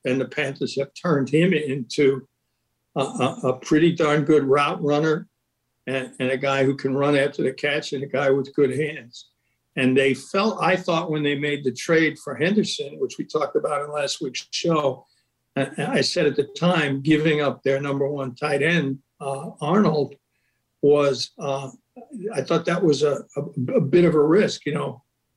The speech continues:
who's the tight end? Well, it's Tommy Tremble. Uh, they knew it before we did.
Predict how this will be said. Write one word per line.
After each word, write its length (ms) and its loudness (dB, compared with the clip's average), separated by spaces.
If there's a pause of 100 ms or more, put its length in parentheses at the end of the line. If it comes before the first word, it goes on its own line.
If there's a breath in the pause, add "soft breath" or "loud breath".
who's 220 6
the 100 2
tight 320 0
end? 380 -2
Well, 280 0
it's 160 -8
Tommy 260 2
Tremble. 360 -4 (760)
Uh, 240 -4
they 260 4
knew 180 6
it 120 0
before 360 2
we 140 6
did. 300 2